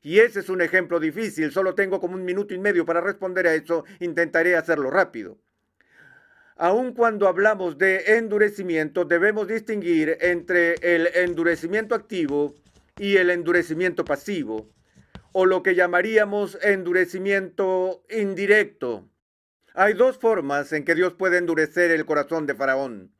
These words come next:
Una es que podía descender entrometerse en la vida de Faraón y cre-, y crear maldad en el corazón de Faraón.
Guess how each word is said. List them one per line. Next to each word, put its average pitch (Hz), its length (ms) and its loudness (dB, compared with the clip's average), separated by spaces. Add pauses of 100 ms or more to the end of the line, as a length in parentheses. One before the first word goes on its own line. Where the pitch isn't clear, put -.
(680)
Una 220 440 2
es 180 220 0
que 185 220 0
podía 196 460 2
descender 190 800 0 (240)
entrometerse 202 760 2
en 214 60 2
la 190 100 4
vida 214 180 4
de 196 140 -2
Faraón 196 440 2
y 190 80 -6
cre-, - 280 -4
y 220 120 -6
crear 208 540 2
maldad 190 960 2 (100)
en 190 140 0
el 175 100 2
corazón 170 420 0
de 160 80 2
Faraón. 147 480 -2